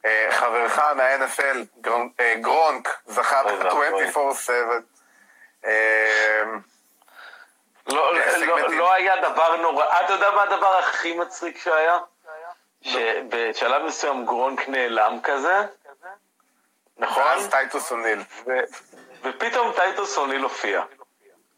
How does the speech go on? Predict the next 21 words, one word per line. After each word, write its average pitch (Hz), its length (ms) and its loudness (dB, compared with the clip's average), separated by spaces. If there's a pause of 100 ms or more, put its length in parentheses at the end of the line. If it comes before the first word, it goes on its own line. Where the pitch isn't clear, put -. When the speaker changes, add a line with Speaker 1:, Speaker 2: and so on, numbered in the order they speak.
(300)
Speaker 1:
כן, 135 260 0 (380)
משום - 280 0
מקום. 320 340 4
Speaker 2:
אף 254 160 0
אחד. 120 220 0 (540)
מה 190 200 2 (180)
צריך 311 400 2
הוסט 240 480 0
למניה? 151 680 0 (200)
מה? 117 280 2 (180)
מה 123 180 2
אני 143 160 -2
צריך? 135 360 -2
Speaker 1:
בדיוק. 113 120 -2
Speaker 2:
ואם 151 140 0
הוא 151 180 2
הלך, 147 380 4
למה 151 260 2
אני 156 140 -4
צריך 151 160 0
מחליף? 123 680 -4